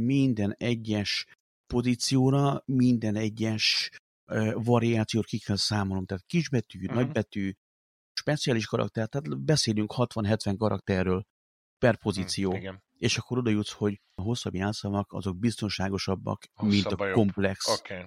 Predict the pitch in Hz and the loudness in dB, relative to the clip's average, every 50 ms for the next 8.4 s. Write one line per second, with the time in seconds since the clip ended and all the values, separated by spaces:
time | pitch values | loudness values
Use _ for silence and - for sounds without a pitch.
0 | 104 - - 117 110 - - 120 117 - - 120 107 - 120 - - 147 185 202 | -12 -6 -2 -2 0 0 0 0 0 -2 -2 -4 -4 -2 -4 0 2 4 4 2
1 | - - - 104 104 101 98 98 92 95 98 98 92 - 95 - - 160 160 - | 2 -2 -2 0 2 4 4 2 2 2 2 0 0 -2 -6 -6 -4 -6 -6 -4
2 | - 98 107 - - - - _ _ _ _ _ _ _ _ - 110 104 101 - | -4 -6 -6 -6 -8 -12 -14 _ _ _ _ _ _ _ _ -2 -2 -2 -2 -4
3 | - - 104 110 - 120 120 120 117 101 - 101 98 98 92 - 101 95 92 95 | -6 -8 -8 -4 -2 0 2 2 2 2 0 -2 -2 -2 -4 -2 -2 -2 0 0
4 | 92 95 92 92 107 127 123 - _ _ _ _ _ _ _ _ _ - - 107 | 0 0 0 0 0 0 -2 -6 _ _ _ _ _ _ _ _ _ -2 0 0
5 | 104 - - 123 120 135 135 127 110 - 110 98 90 95 107 110 110 107 - - | 0 0 0 0 2 4 2 2 0 0 -2 -2 0 2 2 2 2 0 -2 -6
6 | _ - - 156 - - 107 101 95 92 87 95 85 - - 104 98 - - 98 | _ -6 -6 -4 0 2 2 2 2 2 0 -2 -2 -2 -2 -2 -2 -2 0 0
7 | 90 90 87 85 87 87 82 - _ _ _ - 139 127 120 120 120 110 98 95 | 0 2 2 0 -2 -4 -6 -10 _ _ _ -8 -6 -6 -4 -4 -6 -6 -4 -6
8 | 98 101 - - - - - | -6 -6 -6 -10 -14 -14 -18